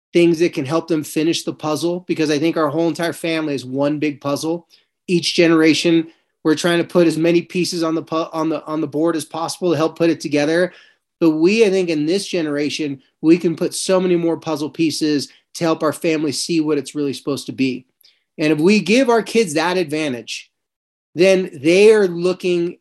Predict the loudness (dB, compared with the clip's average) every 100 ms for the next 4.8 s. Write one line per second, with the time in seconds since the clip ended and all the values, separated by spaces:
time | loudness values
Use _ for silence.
0 | -10 -8 -6 -6 -8 -10 -6 0 0 0
1 | -2 0 2 4 2 0 -2 -8 -4 0
2 | 2 0 -2 -4 -4 -10 _ _ _ -4
3 | 0 2 0 -4 -4 -2 -4 -4 -4 -2
4 | -2 -2 -2 -2 -2 -6 -10